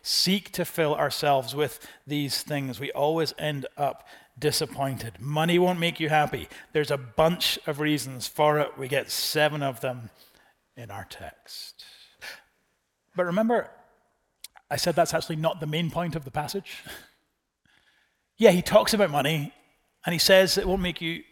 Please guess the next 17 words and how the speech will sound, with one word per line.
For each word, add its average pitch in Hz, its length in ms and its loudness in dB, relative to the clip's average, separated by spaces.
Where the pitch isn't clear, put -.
happy, 143 560 -4
but 165 100 0
he 165 60 -2
does 202 340 -2
all 233 160 0
that - 360 -8
to, - 120 -6
to - 200 -12
try 180 320 0
and 254 160 4
convict - 580 -2
us, - 460 4
to - 100 -4
try 233 220 4
and 240 120 4
persuade 196 480 4
us, 240 320 6